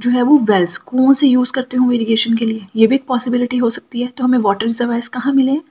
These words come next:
धौलावीरा गुजरात में मिले हैं। Maybe वो पानी को store करने के लिए यूज़ किए जाते हों agriculture के लिए, खेती बाड़ी करने के लिए, Right। तो ये कुछ points थे जो आपको याद रखने हैं। And this was all about the video। अब next जो हम यहाँ पे आप देख रहे होंगे कि ये क्या है, it's just a story, not important at all।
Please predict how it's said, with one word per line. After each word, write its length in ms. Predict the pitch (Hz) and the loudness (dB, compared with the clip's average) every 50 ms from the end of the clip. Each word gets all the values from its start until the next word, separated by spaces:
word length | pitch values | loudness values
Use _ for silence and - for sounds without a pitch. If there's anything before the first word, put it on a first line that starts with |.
| _ - | _ -8
धौलावीरा 500 | 156 190 190 185 185 190 202 214 277 294 | -4 -4 -2 -2 -2 0 0 0 0 0
गुजरात 500 | 247 240 220 - 180 180 175 175 175 - | 0 -2 -4 -2 -4 -6 -6 -8 -8 -8
में 60 | 190 | -8
मिले 200 | 185 180 175 175 | -6 -6 -6 -6
हैं। 220 | 175 185 240 320 311 - - - - - - - 226 | -6 -4 -4 -6 -6 -8 -14 -14 -14 -16 -12 -2 0
Maybe 320 | 226 254 302 302 311 320 | 2 4 4 4 4 4
वो 100 | 247 247 | 4 2
पानी 320 | 240 - 214 196 196 196 190 | 0 -2 -4 -4 -4 -4 -4
को 80 | 196 | -6
store 280 | 208 - - 208 190 185 | -8 -6 -2 -2 -2 -2
करने 240 | 185 180 180 180 170 | -2 -6 -10 -8 -6
के 80 | 185 | -4
लिए 120 | 190 196 185 | -2 -2 0
यूज़ 220 | 185 180 185 - | 0 -2 -4 -4
किए 160 | - - 185 | -4 -4 -4
जाते 280 | 175 180 175 - - 180 | -4 -4 -6 -10 -8 -2
हों 160 | 202 269 330 | -2 0 0
agriculture 540 | 339 269 214 208 196 - 190 190 - 185 185 - | 0 0 -2 -2 -4 -6 -8 -8 -8 -12 -14 -16
के 60 | - | -16
लिए, 180 | 185 180 180 180 - | -16 -16 -16 -14 -8
खेती 240 | - 226 226 208 190 | -8 -6 -6 -6 -6
बाड़ी 220 | 185 175 180 180 | -6 -4 -6 -6
करने 280 | - 180 175 _ 180 175 | -8 -10 -20 _ -20 -20
के 120 | - 180 | -20 -20
लिए, 120 | 180 185 - _ _ _ - 254 | -20 -20 -20 _ _ _ -6 -2
Right। 220 | 277 320 311 320 - - - - - - - | -2 -2 -2 -4 -10 -12 -12 -12 -14 -14 -10
तो 60 | - | -6
ये 120 | 233 233 247 | -4 -4 -4
कुछ 180 | - 269 - | -4 -6 -10
points 420 | - - 240 202 208 220 214 - - | -10 -8 -6 -6 -6 -6 -8 -8 -8
थे 40 | 226 | -6
जो 100 | 220 208 | -6 -6
आपको 200 | 190 196 - 214 | -8 -6 -6 -6
याद 220 | 208 185 175 175 185 | -4 -4 -6 -8 -10
रखने 220 | 185 - - 180 | -14 -16 -14 -8
हैं। 200 | 202 240 294 311 | -6 -6 -6 -4
And 120 | 277 208 196 | -4 -6 -6
this 200 | 196 196 - 202 | -6 -6 -6 -6
was 120 | 202 202 | -6 -4
all 140 | 202 196 196 | -4 -4 -4
about 300 | 190 190 190 185 185 190 | -2 -2 -4 -4 -4 -4
the 80 | 180 | -2
video। 260 | 180 175 175 190 302 - - - - - - - - - | -2 -4 -4 -4 -8 -10 -10 -14 -16 -16 -16 -16 -12 -12
अब 80 | 240 - | -8 -6
next 400 | 226 214 202 214 - - - - | -4 -4 -4 -6 -6 -10 -12 -8
जो 80 | - 277 | -6 -4
हम 200 | 247 269 277 269 - 208 | -2 -2 -2 -4 -4 -6
यहाँ 220 | 208 190 247 269 | -4 -2 -2 -2
पे 100 | - 294 | 0 -2
आप 80 | 285 247 | -2 -2
देख 220 | 233 247 247 - | -2 -4 -4 -4
रहे 60 | 240 | -6
होंगे 160 | 220 220 226 | -4 -2 -4
कि 140 | 226 - 220 | -4 -4 -6
ये 100 | 214 208 | -8 -8
क्या 180 | 202 - 214 175 | -6 -6 -8 -8
है, 200 | 190 262 285 269 | -8 -8 -8 -8
it's 140 | - - 208 | -8 -8 -8
just 180 | 220 - - | -8 -10 -10
a 40 | 226 | -10
story, 340 | - - 220 185 180 196 202 - _ - 208 | -10 -8 -10 -10 -10 -10 -12 -14 _ -16 -12
not 200 | 202 196 196 196 | -10 -8 -8 -8
important 340 | 190 190 185 175 180 185 180 | -8 -8 -8 -8 -8 -8 -10
at 120 | 165 - | -8 -6
all। 160 | - - 302 | -6 -6 -6